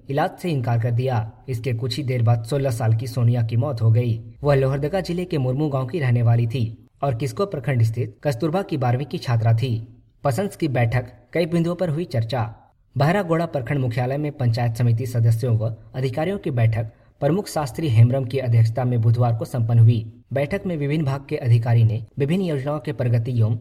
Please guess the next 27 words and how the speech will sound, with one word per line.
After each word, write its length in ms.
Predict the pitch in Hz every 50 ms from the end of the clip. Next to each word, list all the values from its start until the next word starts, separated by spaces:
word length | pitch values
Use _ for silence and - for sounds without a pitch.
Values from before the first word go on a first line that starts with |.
| - -
सरकार 340 | - - 143 - 185 185 190
द्वारा 260 | 180 180 180 185 185
चलाए 300 | - - 131 123 123 123
जा 120 | 120 127
रहे 120 | 123 123 123
योजनाओं 400 | 123 120 117 113 113 113 117 117
से 140 | 113 113 107
सरकार 380 | - 123 113 113 113 113 113
को 80 | 113 151
अवगत 240 | 135 123 113 113 -
कराया। 360 | - 113 113 117 120 120 113 113 - - - _ -
बैठक 280 | 123 123 117 127 123 117
में 120 | 120 117 113
मुख्य 280 | 123 139 117 - 135
रूप 180 | 117 120 113 113
से 220 | 113 123 120 113 - - - _ -
प्रधानमंत्री 600 | 139 139 135 147 175 190 185 185 180 175 185 190
आवास, 440 | - - 127 113 113 - 113 - - -
शौचालय 440 | - - 151 147 - 165 170 185 180
निर्माण, 400 | 160 135 120 107 110 110 117 113 - - - - 131
मनरेगा 400 | 147 147 151 175 180 175 196 190
में 140 | 190 190
कार्य 240 | 185 - 131 131 131
दिवस 300 | 123 123 127 127 120 -
के 120 | - 143 123
सृजन 400 | - 120 120 120 110 127 123 113
तथा 300 | 113 113 110 110 113